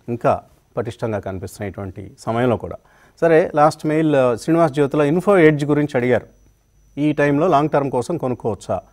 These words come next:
మీరు బ్రాకెట్లో ఏదో నెక్స్ట్ జనరేషన్ కంపెనీ అన్నారు. ఇంకేం నెక్స్ట్ జనరేషన్? మనం చిన్నప్పటి నుంచి చూస్తున్నాం కంపెనీని. It's a staffing company like any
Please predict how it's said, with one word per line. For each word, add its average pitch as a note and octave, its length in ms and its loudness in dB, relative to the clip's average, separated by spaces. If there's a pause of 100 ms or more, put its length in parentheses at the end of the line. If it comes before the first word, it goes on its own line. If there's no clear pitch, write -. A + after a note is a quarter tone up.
(760)
మీరు A#2+ 220 0
బ్రాకెట్లో B2 480 0
ఏదో B2+ 100 -2
నెక్స్ట్ A#2 280 -4
జనరేషన్ C#3+ 440 0
కంపెనీ A2+ 280 -4
అన్నారు. G2 300 -8
ఇంకేం D#3 220 -6
నెక్స్ట్ D3 200 -4
జనరేషన్? C3+ 420 -6 (680)
మనం A2+ 180 -6
చిన్నప్పటి B2+ 400 -4
నుంచి A#2+ 240 -6
చూస్తున్నాం G#2 300 -10 (520)
కంపెనీని. G#2 460 -4 (240)
It's - 160 -6
a A3 140 2 (360)
staffing E3 420 4
company A#2+ 260 0
like G#2 560 -6
any A2+ 200 -4